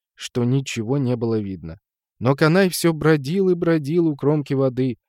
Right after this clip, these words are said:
топая ногами от бессильного гнева, словно сюнкан, сосланный на остров демонов. Скоро настала ночь,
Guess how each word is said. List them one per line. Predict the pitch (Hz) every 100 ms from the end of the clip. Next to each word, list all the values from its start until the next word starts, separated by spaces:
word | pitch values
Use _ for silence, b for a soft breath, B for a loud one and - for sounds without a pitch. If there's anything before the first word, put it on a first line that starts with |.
| _ _ -
топая | 135 143 143 135
ногами | 127 117 143 135
от | 120
бессильного | 98 117 - - 151 135 131
гнева, | 113 127 127 117 107 _ _ _
словно | - 135 147 156 147
сюнкан, | - 151 147 160 143 98
сосланный | - 104 107 107 107
на | 107 107
остров | 104 113 98
демонов. | 107 104 104 98 _ _ _ _ -
Скоро | - 143 143
настала | 139 127 143 135
ночь, | 127 151 160